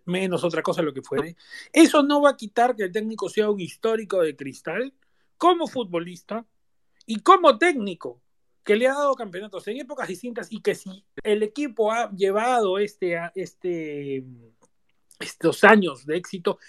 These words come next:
tiene demasiado que ver con la figura de Mosquera. Entonces a mí me parece una falta absoluta de respeto que el estadio le pida a Mosquera que se vaya, porque eso no se le hace a una persona que le ha dado cosas a tu club. Entonces, eso está mal.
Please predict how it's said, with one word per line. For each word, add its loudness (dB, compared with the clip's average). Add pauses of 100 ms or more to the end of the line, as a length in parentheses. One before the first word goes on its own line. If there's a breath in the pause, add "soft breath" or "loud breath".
(140 loud breath)
tiene 0
demasiado 2
que -10
ver -6
con -14
la -10
figura -10
de -8
Mosquera. -18 (720)
Entonces 0
a -4
mí -2
me -2
parece -2
una -2
falta 0
absoluta -2
de 2
respeto -4 (380)
que 4
el 4
estadio -4 (300)
le 0
pida 0
a -4
Mosquera -6
que -10
se -2
vaya, 0 (640)
porque -6
eso -4
no -2
se 0
le 4
hace -2 (120)
a -20
una -20
persona -2
que -6
le 2
ha 4
dado 4
cosas -4
a -4
tu -14
club. -18 (1000)
Entonces, 0 (420 soft breath)
eso 6
está 4
mal. 4